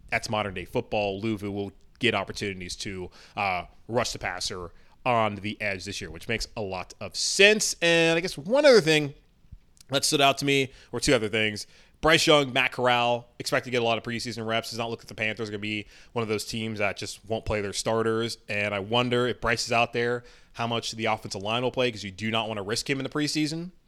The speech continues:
Uh, that would be awful to do that, but it looks like Bryce Young and especially Matt Corral, which is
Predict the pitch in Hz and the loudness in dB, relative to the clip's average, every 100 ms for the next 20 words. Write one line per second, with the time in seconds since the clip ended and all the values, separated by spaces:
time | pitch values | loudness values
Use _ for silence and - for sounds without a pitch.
0 | - 92 90 87 101 104 101 107 107 - | -12 -8 -8 -6 -6 -4 -2 -2 -2 -2
1 | 110 147 143 110 127 190 180 175 - - | 0 0 -2 2 2 4 4 2 0 -12
2 | - 120 131 113 113 113 - 113 113 - | -4 -2 -2 -2 -2 -2 0 -2 -2 -6
3 | 120 - 139 120 113 101 - 117 90 95 | -6 -2 -2 0 -4 -4 -2 -2 -2 -8
4 | - | -12